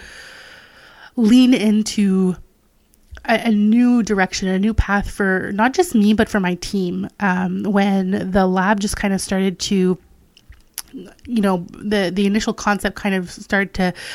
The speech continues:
break apart, I guess, um, it was really difficult to feel confident and to be excited about showing up online. And I think at one point I may have recorded an episode with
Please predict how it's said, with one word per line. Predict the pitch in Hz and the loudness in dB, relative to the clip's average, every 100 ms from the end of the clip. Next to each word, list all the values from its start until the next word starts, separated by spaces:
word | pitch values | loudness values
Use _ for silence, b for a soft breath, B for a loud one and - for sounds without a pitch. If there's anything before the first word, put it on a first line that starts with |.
| B B - | B B -20
break | 202 - 185 220 220 | -18 -14 2 2 2
apart, | 196 - 214 185 185 | 0 2 2 0 -2
I | 190 | -4
guess, | 175 185 - - B B - | -2 -4 -6 -12 B B -2
um, | 196 185 180 175 180 | 2 4 2 0 -4
it | 220 | 2
was | 208 190 | 2 2
really | 208 220 | 2 2
difficult | 208 202 208 202 196 - | 0 -2 -4 -4 -6 -4
to | - 185 185 185 190 - _ _ _ _ _ - | -2 0 0 0 -2 -6 _ _ _ _ _ -8
feel | - 240 240 | 0 2 2
confident | - 220 214 208 196 185 | 2 2 4 0 0 -2
and | 185 | -4
to | 202 190 | -2 -2
be | 190 214 | -2 -2
excited | 240 - 208 202 214 | -2 -2 0 2 4
about | 202 196 | 2 0
showing | - - 196 196 | 0 0 0 0
up | 190 | 0
online. | 202 190 180 190 | 0 0 0 0
And | 214 | 0
I | 202 | -2
think | 302 370 | -4 -6
at | 254 | -2
one | 214 196 | -2 0
point | 208 196 202 | -2 -2 -4
I | |
may | 196 196 202 | -4 -2 -2
have | 208 | -2
recorded | 202 - 190 175 | -6 -2 -2 -2
an | 180 | -4
episode | 175 175 170 185 180 | -4 -4 -4 -4 -2
with | 180 180 | -2 -2